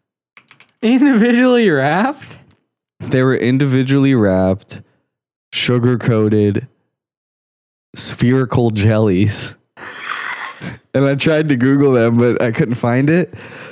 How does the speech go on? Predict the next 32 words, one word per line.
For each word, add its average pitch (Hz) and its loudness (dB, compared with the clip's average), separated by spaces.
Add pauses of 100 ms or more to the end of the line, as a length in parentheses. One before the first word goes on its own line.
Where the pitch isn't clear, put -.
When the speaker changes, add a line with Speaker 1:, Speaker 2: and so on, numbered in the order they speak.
(200)
Speaker 2:
So 120 0
I 117 -2
just 120 -2
see 127 0
gumdrops 113 -2
are 110 -2
pretty 107 0
much 101 0
what 98 -2
they 87 0
were, 90 2
but 92 -2
they 117 -2
were, 110 2
like, 92 -4
bigger 92 0
gumdrops. 85 -6 (580)
And, 87 -6
and, 82 -2
and 87 0
I 85 0
used 87 -2
to - -4
love 85 0
eating 85 -2
those. 87 -6 (360)
Speaker 1:
Yeah, 156 -2
Speaker 2:
And 104 -2
Speaker 1:
for, 160 -14 (880)
for 190 -14
sure. 165 -16
Speaker 2:
But - -4